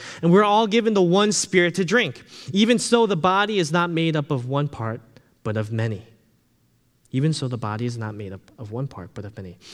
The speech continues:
So we're gonna stop here. This, these verses, they set the stage for what we're gonna be talking about. Diversity in the body. This is the time where he brings up this concept of the body of Christ.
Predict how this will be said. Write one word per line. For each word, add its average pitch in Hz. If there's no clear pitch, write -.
So 131
we're 135
gonna 147
stop 165
here. 160
This, 202
these 220
verses, 233
they 196
set -
the 196
stage 196
for 165
what 147
we're 151
gonna 127
be 117
talking 113
about. 71
Diversity 190
in 127
the 117
body. 110
This 160
is 170
the 160
time 175
where 165
he 131
brings 165
up 151
this 147
concept 185
of 131
the 127
body 120
of 104
Christ. -